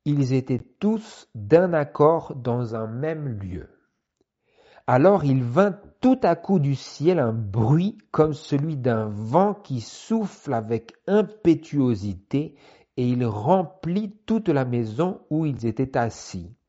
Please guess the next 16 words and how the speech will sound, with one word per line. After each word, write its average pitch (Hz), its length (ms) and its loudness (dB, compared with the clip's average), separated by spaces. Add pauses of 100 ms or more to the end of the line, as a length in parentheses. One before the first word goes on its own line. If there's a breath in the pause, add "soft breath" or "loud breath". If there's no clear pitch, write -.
(1160 soft breath)
Et 139 120 2
il 170 360 2
leur 127 360 0
apparut 139 580 2
des 123 180 2
langues 175 580 2
séparées 135 880 0
comme 113 280 -4
de 101 180 -2
feu, - 600 -4 (300 soft breath)
et 120 100 0
qui 190 220 -10
se - 160 -6
posèrent 156 960 2
sur - 480 -6
chacun 139 720 -4